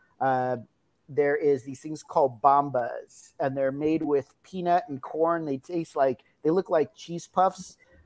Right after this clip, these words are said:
but they taste like, uh, they're like a mixture of corn and peanut butter puffs, like,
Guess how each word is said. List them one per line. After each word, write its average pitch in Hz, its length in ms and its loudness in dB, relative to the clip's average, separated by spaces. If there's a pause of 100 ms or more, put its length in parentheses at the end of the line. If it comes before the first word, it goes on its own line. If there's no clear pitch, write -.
but 143 140 0
they 139 140 2
taste 156 300 -4
like, 143 360 0 (120)
uh, 127 220 0
they're 131 300 0
like 135 180 -4
a 127 60 -6
mixture 147 420 -4
of 120 240 -6
corn 160 540 -2
and 127 160 -10
peanut 165 360 -6
butter 135 240 0
puffs, - 520 0
like, 131 200 0